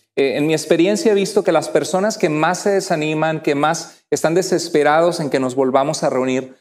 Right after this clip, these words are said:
son personas que no están congregándose tan fielmente en un grupo de vida. Es tan importante que te conectes con otros cristianos, abriendo la palabra de Dios, orando unos por otros. Por favor, si no lo has hecho, conéctate, que no te dé pena.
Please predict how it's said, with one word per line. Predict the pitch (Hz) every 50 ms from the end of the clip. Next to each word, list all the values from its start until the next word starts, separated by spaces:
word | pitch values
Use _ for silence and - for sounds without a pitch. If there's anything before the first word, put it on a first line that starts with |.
| _ _
son | - - 160 160 160
personas | 180 180 170 170 - - 185 175 165 156 147 151 -
que | - 156 139
no | 131 135 151 160
están | 170 165 165 - 180 175 175
congregándose | 170 175 180 160 147 139 135 139 139 139 143 143 - 156
tan | 135 - 147 143 147 139
fielmente | - 160 143 147 143 135 131 131 127 135
en | 127
un | 127 127
grupo | 127 131 127 131 135 127
de | 123 117
vida. | 117 120 117 110 107 - - _ _ _ _ _ _ -
Es | 135 135 - -
tan | - 185 190 208
importante | 208 196 165 175 160 - 165 160 160 170 -
que | 151 131
te | 131 123
conectes | - 131 123 131 135 123 - - 131 127 -
con | - - 131 135
otros | 143 139 - 170 165
cristianos, | - 147 139 - - - 139 127 123 120 120 120 - - - _ _ _ - -
abriendo | 120 131 143 151 156 165 180 185 185
la | 180 160
palabra | - 156 147 139 139 143 143
de | 135 131
Dios, | 127 127 127 127 131 131 - -
orando | 135 139 143 147 151 156 160 151
unos | - - 143 139 139 135 -
por | - - 123
otros. | 123 123 123 123 123 120
Por | - - 139
favor, | 135 - 160 147 151 165 160
si | 165 175
no | 165 165 170
lo | 170
has | 165 160 - -
hecho, | 160 160 - 180 160 -
conéctate, | 147 143 139 139 135 - - 120 - - 113
que | - 135
no | 143 156 170
te | 165 202
dé | 190 185
pena. | 175 - - 151 139 131 113 101 - -